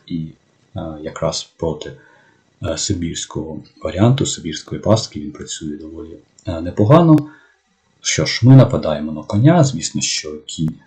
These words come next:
е, має йти на Ж чотири, він не буде йти на Ж вісім, інакше це не має сенсу жодного. І слон Ф чотири.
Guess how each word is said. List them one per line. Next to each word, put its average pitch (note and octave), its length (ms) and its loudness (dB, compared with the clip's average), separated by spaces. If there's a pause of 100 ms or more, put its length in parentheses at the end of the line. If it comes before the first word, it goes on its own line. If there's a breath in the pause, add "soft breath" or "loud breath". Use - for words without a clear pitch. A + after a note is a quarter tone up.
(120)
е, - 20 -12 (420)
має D#2 300 -6
йти - 180 -12
на D2+ 120 -8
Ж F2 100 -8
чотири, D3+ 540 6
він D2+ 180 -6
не - 60 -20
буде - 460 -14 (240)
йти - 240 -20
на D#2 140 -12
Ж G#2+ 120 -2
вісім, D#3+ 460 2 (100)
інакше - 400 -12
це - 240 -14
не D#2+ 140 -14
має D#2 260 -16
сенсу D#3+ 420 0
жодного. C3+ 520 4 (280 loud breath)
І E3 280 2
слон G2+ 220 4
Ф G2+ 80 2
чотири. G2 380 -4